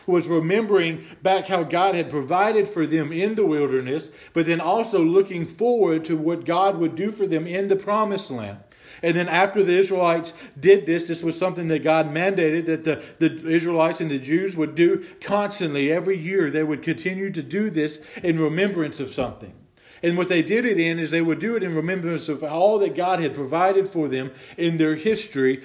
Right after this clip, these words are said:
as well as is looking forward to the Messiah that was to come. And that's why when we started this whole conversation in John chapter seven, it was the water rites.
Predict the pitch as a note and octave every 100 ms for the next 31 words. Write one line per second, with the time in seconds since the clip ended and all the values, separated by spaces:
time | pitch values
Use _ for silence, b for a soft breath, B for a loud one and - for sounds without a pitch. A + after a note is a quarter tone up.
0 | B - D#3 C3+ C#3+ F#3+ A#3 A3 D#3 C3
1 | C3+ C#3+ C#3+ C3+ F#3 G#3+ G3 E3 - G#3
2 | F3+ E3 D3+ C#3+ C#3+ C#3 F#3+ F#3+ F3+ D#3
3 | D3+ D3+ C3+ D3+ F3 F3+ F3+ - D#3+ D3+
4 | F3 D#3+ A#2 - - B B B B B
5 | D3 F3+ F#3+ G3 F3+ F3 F3 E3 - -
6 | - F#3+ G#3+ G3+ F3 F3 E3 - F#3+ F#3+
7 | E3+ B - - G3 E3 D3+ - F#3+ G3+
8 | F3+ D#3 D3 D3+ E3 D#3+ E3 D#3 C#3+ C3+
9 | - G3+ F3+ D#3 D3+ C#3 D3 C#3 F#3+ G3+
10 | E3 B2+ A#2+ C#3 E3